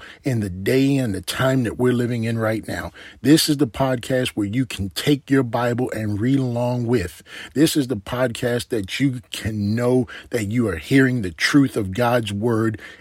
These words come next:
in its entirety. Why? Because in this world, the truth is something we all want, but it is nothing that we want to hear. This is why we have the Bible.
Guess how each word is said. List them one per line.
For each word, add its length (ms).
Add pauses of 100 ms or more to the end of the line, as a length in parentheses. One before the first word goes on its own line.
(600)
in 260
its 260
entirety. 680 (480)
Why? 400 (300)
Because 340
in 180
this 280
world, 460 (100)
the 120
truth 480
is 140
something 480
we 140 (100)
all 340
want, 380 (800)
but 160
it 100
is 240
nothing 520
that 200
we 80
want 240
to 60
hear. 320 (1080)
This 240
is 80
why 220
we 140
have 180
the 80
Bible. 480